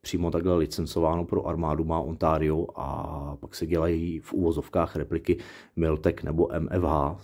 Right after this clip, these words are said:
Tuším, že jsem to viděl, stojí kolem tisícovky. Co je zajímavý, tak, eh, čepel, abych se k tomu vrátil, je z oceli čtyři sta dvacet Jčka.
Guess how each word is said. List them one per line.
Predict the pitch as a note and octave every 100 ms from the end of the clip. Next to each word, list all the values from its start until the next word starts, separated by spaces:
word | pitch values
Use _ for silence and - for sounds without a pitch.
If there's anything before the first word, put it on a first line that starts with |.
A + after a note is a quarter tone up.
| -
Tuším, | - - F2
že | D2+
jsem | D#2 D#2
to | D#2+
viděl, | D2+ D#2 D2+
stojí | D#2 - D#2+
kolem | - D#2
tisícovky. | D#2 - E2 - - - C2+ - _ - - - - - _
Co | - G2+
je | G2+
zajímavý, | F#2+ G2 F#2+ G2 G2+
tak, | - F2 - -
eh, | F2+ F2+ F2+
čepel, | - F#2 F#2 F2+ F2+ F2+ _ _ _ -
abych | E2 D#2
se | -
k |
tomu | F#2 E2+
vrátil, | E2+ D#2 E2+ E2+ E2+ _
je | E2
z | D#2
oceli | - D#2+ - E2+
čtyři | E2 - E2
sta | D2+ -
dvacet | E2 D#2+ - - - -
Jčka. | D#2+ D#2 - - D2+